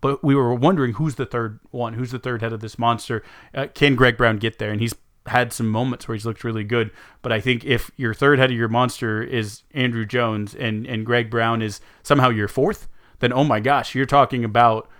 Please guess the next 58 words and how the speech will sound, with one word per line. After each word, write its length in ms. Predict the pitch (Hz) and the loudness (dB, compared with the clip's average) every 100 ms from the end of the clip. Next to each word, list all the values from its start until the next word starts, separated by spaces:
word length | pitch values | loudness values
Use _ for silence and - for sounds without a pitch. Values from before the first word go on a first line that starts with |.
| - - | -20 -2
you 120 | 131 | 0
know, 220 | 113 110 | 0 0
a 80 | 123 | -2
team 320 | - 143 135 | 0 2 2
that, 220 | 120 - | 2 0
that 220 | 127 123 | -2 -2
contend-, 540 | - 123 123 131 127 - - _ _ - | -2 -2 2 2 0 -6 -20 _ _ -6
can 160 | 135 | -4
contend 480 | 110 120 107 127 127 | -2 -4 -2 0 0
for 140 | - | -2
any 280 | - 143 139 | -2 2 2
championship 720 | 127 131 120 120 113 - 117 - - - | 2 -2 -2 -4 -4 -2 -2 -4 -16 -6
they 140 | 110 | -4
choose, 320 | - 180 110 | 0 0 0
whether 180 | 120 117 | 0 0
that's 240 | 110 107 | -2 -4
Maui, 460 | 113 113 120 123 117 - - - | -2 0 2 2 0 -8 -20 2
Big 200 | 131 123 | 4 4
twelve, 400 | 131 120 117 - - | 0 2 0 -4 -8
or 200 | 170 165 | -6 -4
N 100 | 151 | -6
C 140 | 147 | -4
double 240 | 160 151 185 | -4 -4 -6
A, 100 | 170 | -6
right? 220 | 123 156 | -4 -2
If, 120 | 139 - | -2 -2
if 220 | 143 - | -4 -2
Greg 240 | 160 180 | 2 2
Brown 200 | 156 170 | 4 4
is 120 | 156 131 | 4 0
your 100 | 131 | -4
fourth 320 | 165 165 - | -2 -4 -2
and 100 | 120 | -2
you 60 | |
have 140 | 131 120 | 0 0
three 200 | 131 131 | 0 2
guys 220 | 127 120 | 2 0
who 60 | 120 | -2
you 100 | 113 | -2
can 160 | 113 | -4
count 260 | 113 127 123 | 0 2 2
on 120 | 113 | 0
ahead 200 | 107 127 | 0 0
of 80 | 113 | 2
him, 160 | 110 107 - - | 0 -4 -12 -10
then 160 | - 127 | 0 0
whoever 420 | 113 143 175 180 | 4 4 4 4
else 220 | 151 143 | 2 2
you 60 | 139 | -2
get, 120 | 151 | -2
if 120 | 123 | -4
it's 100 | 110 | -6
Kai 220 | - 120 113 | 0 2 2
Jones, 300 | 113 110 104 | 2 0 2
whoever 320 | 160 185 175 | 2 2 0
else 180 | 160 - | -2 0
comes 340 | 139 139 117 | 0 2 0
in 220 | 131 123 | 0 0